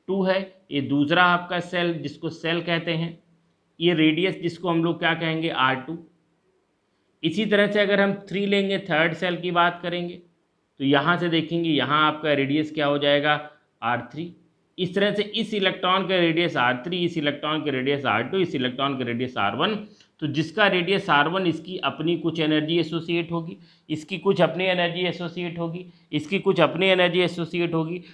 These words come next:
तो इस इलेक्ट्रॉन का पाथ, इस इलेक्ट्रॉन का ऑर्बिट अलग होगा। जिस पाथ पे चल रहा है, इस पे दूसरा इलेक्ट्रॉन नहीं जा सकता है। ये इलेक्ट्रॉन जिस पाथ पे चल रहा है, ये आपका पहला इलेक्ट्रॉन उस पे नहीं जा सकता है।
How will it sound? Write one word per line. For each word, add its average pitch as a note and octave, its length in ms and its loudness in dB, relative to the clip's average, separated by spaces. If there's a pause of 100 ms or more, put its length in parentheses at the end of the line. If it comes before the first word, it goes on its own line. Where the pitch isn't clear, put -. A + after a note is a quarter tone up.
(160)
तो - 60 -12 (100)
इस A#3 200 0
इलेक्ट्रॉन F3+ 680 4
का G#3 140 2
पाथ, F3 520 6 (160)
इस G3 160 -2
इलेक्ट्रॉन F3 520 -2
का F#3 120 0
ऑर्बिट D3+ 600 4
अलग D3+ 280 2
होगा। D#3 320 -2 (1700)
जिस C#3 200 0
पाथ D3+ 200 6
पे D3+ 180 -6
चल D3+ 200 0
रहा D#3+ 160 4
है, D#3+ 80 6
इस D3+ 120 -2
पे D#3 120 -2
दूसरा C3+ 340 0
इलेक्ट्रॉन D3 440 0
नहीं C#3 180 0
जा D3 120 0
सकता D3 340 -10
है। D#3 80 -12 (380)
ये F3 260 4
इलेक्ट्रॉन G#3 520 2
जिस F#3+ 180 0
पाथ F#3+ 200 2
पे F#3+ 160 -2
चल F#3+ 200 0
रहा F#3 160 4
है, F#3 120 4
ये F3 60 4
आपका E3 280 2
पहला D3+ 340 2
इलेक्ट्रॉन D#3 480 0
उस D3+ 160 -6
पे D#3+ 60 -2
नहीं C3+ 220 0
जा D3+ 140 0
सकता D3+ 360 -6
है। D3 200 -12